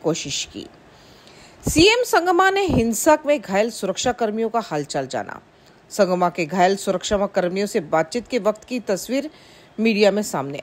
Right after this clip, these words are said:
आई। फोटो में घायल सुरक्षा कर्मी फर्श पर पड़े दिख रहे हैं। मुख्यमंत्री ने घायल कर्मियों के लिए पचास हजार रुपए की मदद और इलाज का खर्च देने की घोषणा की है।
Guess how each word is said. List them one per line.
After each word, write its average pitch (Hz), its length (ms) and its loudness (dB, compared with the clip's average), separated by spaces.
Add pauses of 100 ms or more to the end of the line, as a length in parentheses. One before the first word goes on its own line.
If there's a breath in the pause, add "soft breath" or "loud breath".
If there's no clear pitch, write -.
आई। 123 180 -6 (680 soft breath)
फोटो 320 300 4
में 427 180 0
घायल 277 260 4
सुरक्षा 240 420 0
कर्मी 240 320 0
फर्श 196 400 -4
पर 214 160 -6
पड़े 165 260 -4
दिख 151 280 -12
रहे 139 160 -6
हैं। 143 260 -12 (760 loud breath)
मुख्यमंत्री 180 560 0
ने 185 140 2
घायल 180 320 4
कर्मियों 185 360 2
के 196 100 0
लिए 196 80 4
पचास 196 420 2
हजार 196 220 4
रुपए 190 180 0
की 190 140 -2
मदद 170 480 2
और 202 260 2
इलाज 196 300 4
का 247 120 -2
खर्च 196 320 -4
देने 165 260 -4
की 175 240 -12
घोषणा 139 340 -6
की 110 200 -10
है। - 160 -10